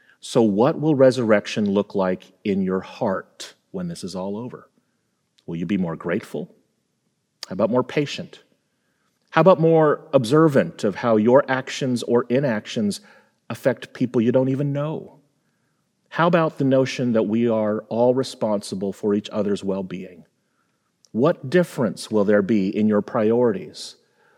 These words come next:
What things will matter the most now that didn't matter as much before? And you know what? You don't have to wait until this is all over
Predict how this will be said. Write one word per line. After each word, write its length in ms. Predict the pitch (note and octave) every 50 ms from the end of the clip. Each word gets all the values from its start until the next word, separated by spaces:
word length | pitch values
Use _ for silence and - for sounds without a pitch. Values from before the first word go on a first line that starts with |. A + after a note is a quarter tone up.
| _ -
What 200 | - E3+ - -
things 400 | - G3+ F#3+ F#3 F3+ D#3+ - -
will 160 | D3 D3 C#3+
matter 580 | C#3 C#3 C#3 C#3+ D3+ D3+ D3+ C#3+ C3 - - -
the 100 | - C3
most 400 | B2+ C3+ C3+ C3+ C3 - - -
now 400 | A2+ A2 B2+ B2+ C#3 D3+ D3 B2+ A2+
that 480 | G#2 G#2+ G#2+ - - _ B2 A#2 _
didn't 240 | - C3 B2+ C#3 -
matter 280 | A2+ B2 B2+ C#3 D3 D3
as 100 | C3 C3
much 240 | C3+ C#3+ C#3 - -
before? 560 | D3+ C3+ - - D#3+ F3 D3+ G#2+ F#2 - _ _ _ _ _ _ _ _ _ _ _ _ _ _ _ _ _ _ _ _ _ -
And 80 | F#2+ F2+
you 60 | F#2
know 120 | G#2+ A#2
what? 340 | A#2 C3+ F3 B3 A#3+ - - - - _ _ _ _ _ _ _ _ _ _ _ _ _ _ _ _ _ _
You 160 | - F2+ G#2
don't 140 | C3 E3+ G3
have 220 | G3+ G3+ G3+ -
to 80 | - E3
wait 280 | D3+ D3+ E3+ G#3+ A#3 C#3+
until 280 | C3 B2 - C3+ B2+
this 160 | B2 C#3 C3+
is 120 | C3 A#2 B2+
all 220 | C#3+ C3+ C#3 C#3
over 460 | C3 C3+ E3 F3+ D3 A#2 G#2+ G2 -